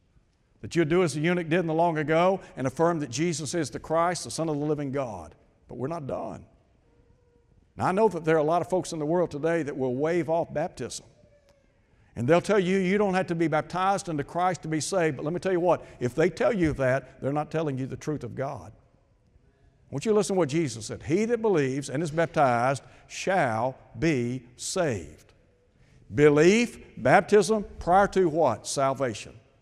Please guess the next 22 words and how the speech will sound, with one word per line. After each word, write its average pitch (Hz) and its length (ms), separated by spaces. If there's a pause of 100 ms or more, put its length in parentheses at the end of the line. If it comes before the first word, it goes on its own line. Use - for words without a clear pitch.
(840)
Repentance, 202 920 (420)
baptism, 202 840 (240)
prior 208 420
to 175 480 (160)
the 147 100
remission 151 540
of 156 100
sins, 123 340
Acts 123 200
two 135 160
thirty-eight. 117 580 (560)
Did - 160
Peter 208 240
know 196 120
what 202 160
he 190 40
was 170 120
talking 196 400
about? 196 360
What 160 160
a 190 60
question. - 480